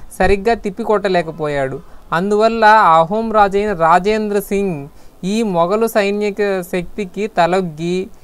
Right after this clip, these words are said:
ఈ మొఘలు రాజులతో చాలా అవమానకరమైన సంధి చేసుకోవాల్సి వచ్చింది. ఈ సంధిలో భాగంగా గౌహటి ప్రాంతాన్ని అహోం రాజు మొఘలు రాజ్యానికి అప్పగించాడు. ఇంకా భారీ ఎత్తున ధనము,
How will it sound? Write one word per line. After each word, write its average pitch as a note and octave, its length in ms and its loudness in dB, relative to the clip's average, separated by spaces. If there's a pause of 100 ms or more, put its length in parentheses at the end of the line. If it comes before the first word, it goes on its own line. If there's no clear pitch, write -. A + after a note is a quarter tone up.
(160)
ఈ G#3 140 -2
మొఘలు F#3+ 400 0
రాజులతో G#3 540 2
చాలా G3 340 4
అవమానకరమైన G#3 920 2
సంధి G3+ 400 -4
చేసుకోవాల్సి E3 640 0
వచ్చింది. C#3 360 -10
ఈ G3 140 -2
సంధిలో G3+ 500 -2
భాగంగా F3+ 800 0 (420)
గౌహటి G#3 480 4
ప్రాంతాన్ని F#3+ 920 -2 (420)
అహోం G#3+ 380 2
రాజు A3 480 0 (320)
మొఘలు G3 300 2
రాజ్యానికి G3+ 560 2
అప్పగించాడు. E3+ 720 0
ఇంకా G3+ 440 0
భారీ F3 440 4
ఎత్తున G3 440 0
ధనము, F3 580 -4